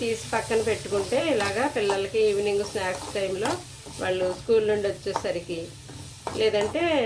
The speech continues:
నైట్ డిన్నర్ లాగా, ఎప్పుడైనా మధ్యాహ్నం లంచ్లోకైనా చేసుకోవచ్చు. ఇవి రెండు పరోటాలు తింటే ఇంకా పొట్ట ఫుల్ అనమాట.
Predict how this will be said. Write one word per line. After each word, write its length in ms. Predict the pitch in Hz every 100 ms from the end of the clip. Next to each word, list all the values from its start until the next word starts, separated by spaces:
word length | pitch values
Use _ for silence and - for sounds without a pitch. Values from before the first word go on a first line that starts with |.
| 208
నైట్ 280 | 190 190 220 190
డిన్నర్ 340 | 180 170 170 170
లాగా, 260 | 165 151 151 143 - - - - - - - - 151 - - - 214
ఎప్పుడైనా 400 | - 214 220 240
మధ్యాహ్నం 500 | 196 180 185 202 247
లంచ్లోకైనా 640 | 240 208 220 240 247 254 277 285
చేసుకోవచ్చు. 640 | 247 214 - 202 180 - 240 381 - - - - - -
ఇవి 180 | 214 214 208
రెండు 180 | 202
పరోటాలు 500 | 196 196 196 202 226 233
తింటే 200 | 233 247 247
ఇంకా 120 | 220 196
పొట్ట 200 | 185 208 -
ఫుల్ 280 | 196 196 202
అనమాట. 320 | 196 165 151